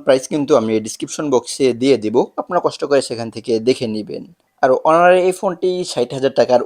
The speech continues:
উপরে পাওয়া যাচ্ছিল, আর এই দামে এই ফোনটি যে আপনাদেরকে অফার করছিল সেটি কিন্তু মোটামুটি বেশ অবাক করার মতোই, কারণ এই ফোনটিতে ওয়ান বিলিয়ন কালার সাপোর্টেড একটি অ্যামোলেড ডিসপ্লে থাকছে, যেখানে হান্ড্রেড টোয়েন্টি হার্টজের রিফ্রেশ রেট এবং এইচডিআর এর সাপোর্ট থাকছে।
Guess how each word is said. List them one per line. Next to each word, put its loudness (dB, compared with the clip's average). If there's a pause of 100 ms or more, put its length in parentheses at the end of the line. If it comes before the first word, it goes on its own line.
উপরে 2
পাওয়া 4
যাচ্ছিল, 0 (180)
আর 4 (180)
এই 0
দামে 0 (200)
এই 2
ফোনটি -4 (160)
যে 0 (480)
আপনাদেরকে -6 (140)
অফার 2
করছিল -6 (120)
সেটি -16
কিন্তু -4 (240)
মোটামুটি -2 (220)
বেশ -4 (320)
অবাক 4 (100)
করার 4
মতোই, -6 (280)
কারণ 4 (240)
এই 4
ফোনটিতে 2 (100)
ওয়ান 4
বিলিয়ন 2
কালার 4
সাপোর্টেড 4 (120)
একটি -8
অ্যামোলেড 0
ডিসপ্লে -2 (120)
থাকছে, -8 (120)
যেখানে -4 (100)
হান্ড্রেড -4
টোয়েন্টি -2
হার্টজের -2
রিফ্রেশ -2
রেট 2
এবং -6 (200)
এইচডিআর 2
এর -4 (100)
সাপোর্ট -4 (140)
থাকছে। -12